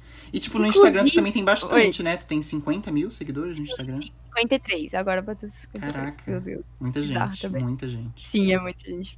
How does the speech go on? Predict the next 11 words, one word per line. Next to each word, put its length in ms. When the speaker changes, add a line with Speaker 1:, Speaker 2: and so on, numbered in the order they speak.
Speaker 2:
Ah! 140
Eu 100
não 100
Speaker 1:
Ah! 0
Speaker 2:
sei, 400
eu 80
fico 220
meio 160
tipo, 180
"Meu 180
Deus." 460